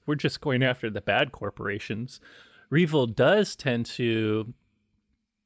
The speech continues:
avoid any, I, I mean, they don't wanna make big waves, and it sounds like they might have made a bigger wave here than they suspected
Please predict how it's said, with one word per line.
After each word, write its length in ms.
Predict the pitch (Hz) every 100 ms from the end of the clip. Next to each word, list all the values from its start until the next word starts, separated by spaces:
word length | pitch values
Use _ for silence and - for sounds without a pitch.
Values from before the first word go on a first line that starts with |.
| _ -
avoid 460 | 123 104 135 123 120
any, 460 | 117 113 110 110
I, 140 | 120 117
I 80 |
mean, 120 | 131 135
they 140 | 160
don't 160 | 185 156
wanna 160 | 143
make 260 | 127 120 -
big 180 | 117 104
waves, 520 | 104 110 104 - -
and 100 | 120
it 160 | 113
sounds 400 | - 131 156 -
like 220 | 120 110 -
they 120 | 107
might 360 | 110 110 120
have 180 | - 104
made 260 | 117 104 107
a 60 |
bigger 380 | 101 113 101 110
wave 300 | 98 101 107
here 200 | - 117
than 180 | 110 107
they 140 | 107
suspected 920 | 110 - - - 107 - 107 104 107